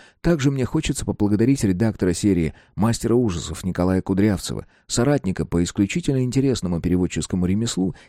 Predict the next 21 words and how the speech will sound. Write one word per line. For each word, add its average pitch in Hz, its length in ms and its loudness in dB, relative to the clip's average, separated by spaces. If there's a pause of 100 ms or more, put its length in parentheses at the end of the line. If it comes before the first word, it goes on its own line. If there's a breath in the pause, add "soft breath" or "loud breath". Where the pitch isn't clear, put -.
(120 loud breath)
и 135 60 4
автора 180 320 2
перевода 131 460 2
романа 101 680 -2
Кима 135 340 0
Ньюмана 85 560 0 (160)
«Эра 120 260 0
Дракулы» 80 520 -2 (220 loud breath)
за 127 120 2
терпение, 143 580 0
проявленное 92 600 0
в 78 60 -2
работе 73 400 -4
со 64 180 -4
мной. 55 320 -10 (400)
Также 151 300 2
этот 139 220 0
роман 139 320 0
и - 20 0
о 131 80 0
любви 95 400 2